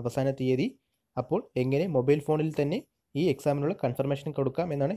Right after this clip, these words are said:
ഈ വീഡിയോയിൽ നോക്കുന്നത്. അപ്പോൾ നമുക്ക് നേരെ വീഡിയോയിലോട്ട് പോകാം. ആദ്യം Google Chrome ഓപ്പൺ ചെയ്ത് അതിൽ പി എസ് സി തുളസി എന്ന് സെർച്ച് ചെയ്യുക. അപ്പോൾ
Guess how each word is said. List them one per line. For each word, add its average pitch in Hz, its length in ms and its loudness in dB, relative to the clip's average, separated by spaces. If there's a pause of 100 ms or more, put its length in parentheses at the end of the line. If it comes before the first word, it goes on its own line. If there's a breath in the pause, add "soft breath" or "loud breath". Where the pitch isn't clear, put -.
ഈ - 80 -2
വീഡിയോയിൽ 131 320 4
നോക്കുന്നത്. 127 320 0 (140)
അപ്പോൾ - 160 -4
നമുക്ക് 135 200 -2
നേരെ 165 160 2 (120)
വീഡിയോയിലോട്ട് 123 400 2
പോകാം. - 220 -2 (640)
ആദ്യം 139 220 2 (240)
Google 135 320 4
Chrome 156 240 4 (140)
ഓപ്പൺ 131 180 0 (100)
ചെയ്ത് 131 180 6 (680)
അതിൽ 160 140 0 (600)
പി 131 180 4
എസ് 135 140 0
സി 220 80 0 (400)
തുളസി 135 400 4 (160)
എന്ന് 151 160 -2 (320)
സെർച്ച് 120 280 0
ചെയ്യുക. 123 220 4 (1200)
അപ്പോൾ 151 200 4